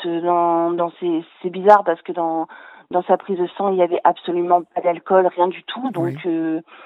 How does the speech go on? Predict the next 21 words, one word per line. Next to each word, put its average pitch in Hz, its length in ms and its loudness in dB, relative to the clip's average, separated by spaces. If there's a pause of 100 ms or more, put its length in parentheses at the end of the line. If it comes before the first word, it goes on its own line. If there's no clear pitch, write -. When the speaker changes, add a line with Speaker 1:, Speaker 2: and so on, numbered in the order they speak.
(440)
Speaker 1:
et 180 80 2
elle 185 100 2
m'a 190 140 2
dit, « 190 160 -8
Ah 202 160 8
bon, 185 220 -6
peut-être - 220 -2
que 185 140 -8
je - 120 -12
me - 100 -8
trompe, 247 340 -10 (200)
voilà. » 170 360 0 (680)
Mais, 185 360 0
euh, 175 220 2
qu'il - 220 -14
était, 170 240 -4
qu'il - 380 -16
était 190 200 -2
reparti, 196 500 0
en 226 200 0
fait, - 220 0